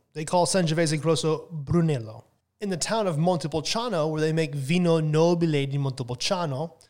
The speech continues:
they call Sangiovese Prugnolo Gentile. And in the Tuscan region of Morellino di Scansano, they call Sangiovese Grosso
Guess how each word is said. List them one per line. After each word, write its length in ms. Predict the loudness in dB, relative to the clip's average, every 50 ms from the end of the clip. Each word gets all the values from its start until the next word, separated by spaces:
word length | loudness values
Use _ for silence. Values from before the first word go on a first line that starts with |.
| _ _ -12
they 280 | -4 0 0 0 0
call 240 | 0 0 2 2 2
Sangiovese 920 | 2 0 0 0 0 0 0 2 2 0 0 2 0 0 0 0 -2 -4 -8 -16 -20 _ _ _ _ _
Prugnolo 640 | -4 -2 0 0 2 2 4 6 6 6 6 6 6 4
Gentile. 800 | 4 4 4 4 2 2 2 2 2 2 0 -2 -6 -12 -20 -20 _ _ -6 -4
And 320 | 0 2 2 2 0 0
in 100 | 0 -2
the 80 | -2 -2
Tuscan 420 | -2 -2 -2 -2 0 0 0 2
region 300 | 2 2 2 2 2 4
of 240 | 4 4 2 2 0
Morellino 680 | 0 2 2 2 2 2 2 2 4 4 4 4 2 2
di 80 | 2
Scansano, 920 | 0 0 0 -2 -2 0 0 2 2 0 0 0 -2 -4 -4 -6 -8 -10 -14 _ _ _ _ _ _ _ _ _ _ _ -12
they 220 | -4 -2 -2 -2
call 460 | -2 -2 0 0 2 2 2 0 -2
Sangiovese 760 | -2 -2 0 0 0 0 2 2 2 2 2 0 0 -2 -2 -2
Grosso 600 | 0 0 0 0 0 -2 -2 -2 -4 -8 -10 -14